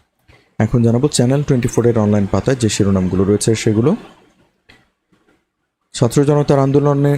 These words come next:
আন্দোলন ছিল লক্ষ্য পূরণে জীবন, জীবনপণের। ছাত্র জনতার আন্দোলন ছিল লক্ষ্য পূরণে জীবনপণের, ডক্টর ইউনূস। সাত দিনের রিমান্ডের সাবেক ডিএমপি কমিশনার আসাদুজ্জামান মিয়া।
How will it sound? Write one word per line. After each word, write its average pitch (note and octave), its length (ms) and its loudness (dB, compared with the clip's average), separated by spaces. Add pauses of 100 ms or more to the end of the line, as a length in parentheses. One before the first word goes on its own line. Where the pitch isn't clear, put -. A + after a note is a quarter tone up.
আন্দোলন C3 460 2
ছিল A#2+ 460 2
লক্ষ্য A#2+ 360 0
পূরণে B2 480 2 (120)
জীবন, A#2 400 2 (2500)
জীবনপণের। A#2+ 560 0 (640)
ছাত্র B2 340 0
জনতার D3 320 0
আন্দোলন C3 300 2
ছিল C3 220 0
লক্ষ্য A#2 280 2
পূরণে A2+ 400 2 (100)
জীবনপণের, G#2 580 0
ডক্টর G2+ 300 0
ইউনূস। - 380 -6 (1000)
সাত A#2+ 160 0
দিনের B2 180 2
রিমান্ডের B2+ 380 2
সাবেক A2 260 2
ডিএমপি A2 260 2
কমিশনার A2+ 480 2 (560)
আসাদুজ্জামান G#2+ 680 2
মিয়া। E2+ 200 -2